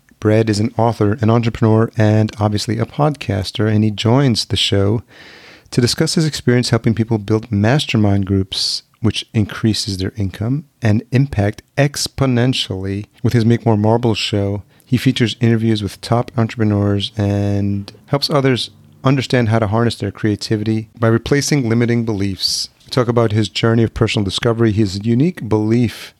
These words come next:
on business and life, and the power of helping others.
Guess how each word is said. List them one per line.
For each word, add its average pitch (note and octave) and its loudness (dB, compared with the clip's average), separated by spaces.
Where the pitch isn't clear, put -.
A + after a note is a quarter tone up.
on G#2+ 2
business A2 2
and G2+ 0
life, G#2+ 2
and A2 2
the G2+ 0
power B2 0
of A2+ 0
helping A2 0
others. G2+ -4